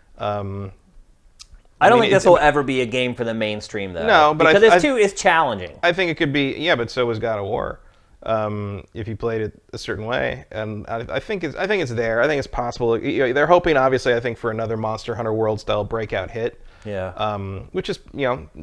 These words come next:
Speaker 1: not, not impossible. Like, something that's well made and has some slick style to it, uh, can definitely, um,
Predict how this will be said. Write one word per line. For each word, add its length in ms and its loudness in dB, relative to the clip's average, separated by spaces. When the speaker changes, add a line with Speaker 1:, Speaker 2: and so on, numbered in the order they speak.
Speaker 1:
not, 280 -4
not 280 0
impossible. 640 0
Like, 240 -6
something 320 -6
that's 160 -4
well 200 0
made 240 0
and 120 -2
has 180 -4
some 180 -8
slick 300 -8
style 400 0
to 220 -4
it, 180 -6
uh, 220 -2
can 220 -8
definitely, 800 -2
um, 720 -10